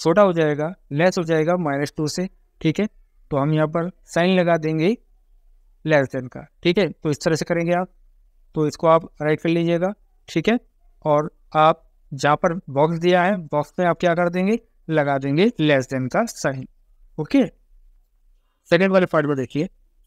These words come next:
आपके पास फ़ोर्टी टू और ट्वेल्व, ये दो दे रखे हैं पॉजिटिव,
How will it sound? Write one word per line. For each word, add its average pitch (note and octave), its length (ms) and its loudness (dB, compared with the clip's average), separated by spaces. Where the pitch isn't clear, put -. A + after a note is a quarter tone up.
आपके D3+ 260 -2
पास E3 280 0
फ़ोर्टी C#3+ 260 -2
टू E3 220 -2
और D3+ 200 -2
ट्वेल्व, C3+ 320 -2
ये D3+ 120 0
दो D3+ 160 2
दे D3+ 100 2
रखे C#3+ 260 -2
हैं E3+ 140 0
पॉजिटिव, B2+ 400 -4